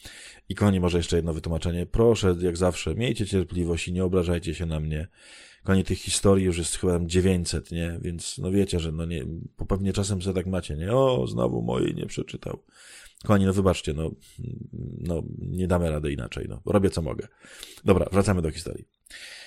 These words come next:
Słucham zawsze, jak tylko mam jakąś, e, wolną chwilę.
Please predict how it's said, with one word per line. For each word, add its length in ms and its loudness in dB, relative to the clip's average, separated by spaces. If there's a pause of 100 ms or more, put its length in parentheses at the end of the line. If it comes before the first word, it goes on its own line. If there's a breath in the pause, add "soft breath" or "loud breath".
(360 loud breath)
Słucham 320 10
zawsze, 280 8
jak 120 8
tylko 280 6
mam 200 6
jakąś, 600 2
e, 160 4
wolną 400 6
chwilę. 440 -2